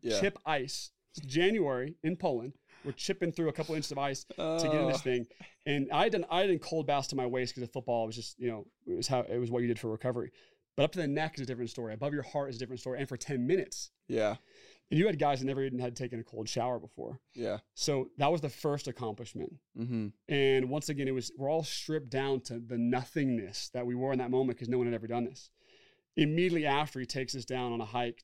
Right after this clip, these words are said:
Speaker 2: to, um, to this waterfall. And the, the water's, like, five feet deep. And Wim Hof's sixty-one years old. And, uh, he tells us we're gonna jump in this, this, this, uh, this water that's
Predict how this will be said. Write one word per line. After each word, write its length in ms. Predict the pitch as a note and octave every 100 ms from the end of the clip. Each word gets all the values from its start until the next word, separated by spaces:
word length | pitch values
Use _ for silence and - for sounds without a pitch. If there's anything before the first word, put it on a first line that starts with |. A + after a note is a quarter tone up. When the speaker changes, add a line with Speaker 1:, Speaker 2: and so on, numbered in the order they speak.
| -
Speaker 2:
to, 600 | - B2+ A#2+ A#2 A2 A#2+ -
um, 520 | A#2 A2 A2 G#2 B2 _ _ _ _ -
to 100 | A#2+
this 120 | A2+
waterfall. 640 | A2+ A#2+ B2+ - G#2 E2+ -
And 80 | A#2+
the, 80 | A#2
the 80 |
water's, 380 | A2+ A#2 G#2 G2+
like, 160 | A2+ -
five 400 | - A#2 B2 A#2+
feet 220 | B2 A2+
deep. 220 | A#2 A2+ _ _ _ _ -
And 100 | B2+
Wim 140 | C#3
Hof's 240 | C#3+ B2 -
sixty-one 440 | - - B2 B2
years 180 | A#2 A#2
old. 320 | A#2 G#2+ - _ _ _ _ -
And, 400 | C3 B2 A#2+ A2+
uh, 400 | A#2 A#2 A2+ A2+ -
he 120 | C3+
tells 240 | B2+ C3 A#2+
us 100 | A#2+
we're 80 |
gonna 120 | A#2+ A2
jump 360 | G#2+ B2+ A#2+
in 80 | B2
this, 220 | A#2 - -
this, 240 | A#2+ -
this, 360 | B2 - - - -
uh, 220 | B2+ A#2+
this 160 | A#2 A2+
water 320 | A#2 B2+ A2+
that's 220 | A#2 -